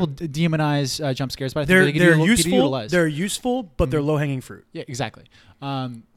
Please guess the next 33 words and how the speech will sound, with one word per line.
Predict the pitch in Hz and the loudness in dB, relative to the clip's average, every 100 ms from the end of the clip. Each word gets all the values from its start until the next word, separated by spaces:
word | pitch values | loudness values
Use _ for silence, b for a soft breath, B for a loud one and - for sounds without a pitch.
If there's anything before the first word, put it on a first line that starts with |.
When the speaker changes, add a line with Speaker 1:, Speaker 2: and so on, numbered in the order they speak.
| _ - | _ -14
Speaker 1:
a | 139 | -12
two | - 190 208 196 | -4 0 2 2
is, | 151 127 | 0 -4
like, | 139 123 113 - | -8 -8 -10 -14
the, | 123 117 | -14 -14
the | 117 | -16
more, | 123 135 123 120 | -12 -10 -10 -12
like, | 117 | -18
creepiness | - 143 135 147 113 | -14 -14 -12 -14 -16
that | - | -20
you | 117 117 | -20 -20
feel | - 120 110 101 _ _ | -18 -18 -18 -20 _ _
throughout | - 120 110 | -8 -8 -8
the | 104 | -14
movie. | 101 95 90 | -14 -16 -10
Like, | 156 139 | -6 -6
Speaker 2:
Mm-hmm. | 143 139 | -8 -10
Speaker 1:
uh, | 120 113 110 | -10 -10 -10
the | |
Babadook | 104 127 113 107 | -6 -6 -6 -10
is | 107 | -10
a | 107 | -8
really | 113 | -6
good | 113 | -6
example | 107 117 113 117 | -8 -8 -8 -8
of | 110 | -8
this, | 110 127 | -10 -12
and | 104 | -8
a | |
lot | 117 | -8
of | 110 | -6
people, | 120 120 110 127 | -8 -10 -12 -14
like, | 117 | -18